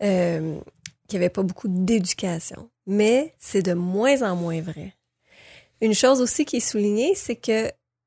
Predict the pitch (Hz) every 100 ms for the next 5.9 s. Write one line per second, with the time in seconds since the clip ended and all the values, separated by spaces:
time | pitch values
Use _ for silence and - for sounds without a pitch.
0 | _ _ _ _ - - 196 180 196 220
1 | 214 180 - 185 202 294 - 294 - 240
2 | 226 233 220 311 440 262 220 - - -
3 | 247 233 262 349 - _ _ _ _ _
4 | _ _ _ - _ _ _ _ _ _
5 | _ _ - 226 220 214 190 - 254